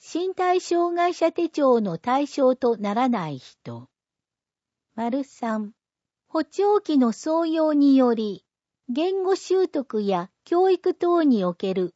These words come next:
効果が期待できると医師が判断する人。丸四、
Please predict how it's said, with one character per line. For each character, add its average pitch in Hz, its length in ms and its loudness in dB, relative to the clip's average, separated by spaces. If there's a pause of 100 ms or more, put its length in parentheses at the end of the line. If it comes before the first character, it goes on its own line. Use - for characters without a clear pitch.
(100)
効 359 240 2
果 254 160 0
が 180 160 -4
期 - 160 -20
待 285 240 0
で 269 140 -2
き 294 120 -4
る 233 140 0
と 135 300 -10 (180)
医 320 140 -6
師 339 160 -6
が 240 160 0
判 294 340 0
断 180 260 -4
す - 220 -14
る 165 140 -6
人。 - 480 -12 (1160)
丸 220 440 -4
四、 190 360 -6